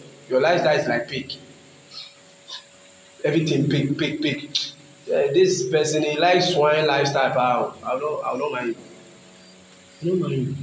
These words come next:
You will be praying. You will be praying and you will be declaring tender. Lightnings. <laughs> Nothing will happen. Amen. Let's be on our feet and let's pray.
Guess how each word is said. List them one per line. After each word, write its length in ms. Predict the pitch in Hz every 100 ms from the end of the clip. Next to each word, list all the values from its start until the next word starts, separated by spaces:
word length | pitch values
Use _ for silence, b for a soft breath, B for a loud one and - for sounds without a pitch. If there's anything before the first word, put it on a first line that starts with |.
| - - -
You 100 | 185
will 80 | 190
be 200 | 202 -
praying. 760 | 208 254 254 - 262 165 - 185
You 80 | 196
will 160 | 214
be 60 | -
praying 380 | 254 311 320 285
and 500 | 202 170 - - -
you 80 | 196
will 20 |
be 80 | 202
declaring 800 | 208 208 262 269 269 - 269 -
tender. 720 | 240 240 - - 233 240 - - - - - - - - - - - - -
Lightnings. 960 | 190 247 277 - 190 - - - - - - -
<laughs> 140 | -
Nothing 380 | 143 147 151 151
will 140 | -
happen. 180 | - - - - - - -
Amen. 560 | 160 151 139 143 - - - - -
Let's 240 | 160 185 175
be 80 | 165
on 80 |
our 120 | 143 -
feet 200 | 143 -
and 100 | 123
let's 180 | 127
pray. 200 | - 110